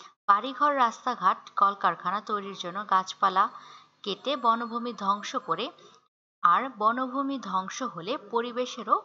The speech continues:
পরিবর্তন হয়। বন্ধুরা, এবার আমরা সারসংক্ষেপটি পড়ব। এবার আমরা জানব পরিবেশ পরিবর্তনের কারণসমূহ এবং পরিবেশ পরিবর্তনের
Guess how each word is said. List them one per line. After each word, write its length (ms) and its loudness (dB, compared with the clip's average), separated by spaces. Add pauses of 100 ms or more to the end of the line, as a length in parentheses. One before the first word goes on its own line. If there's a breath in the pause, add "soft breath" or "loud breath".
(160)
পরিবর্তন 640 0
হয়। 320 2 (1700)
বন্ধুরা, 400 2 (140)
এবার 240 0
আমরা 220 0
সারসংক্ষেপটি 840 -2
পড়ব। 300 -4 (680 loud breath)
এবার 260 0
আমরা 240 2
জানব 340 0 (340)
পরিবেশ 460 -8
পরিবর্তনের 800 -4 (140)
কারণসমূহ 720 -2 (640 loud breath)
এবং 240 -6 (460 loud breath)
পরিবেশ 440 -2
পরিবর্তনের 840 -4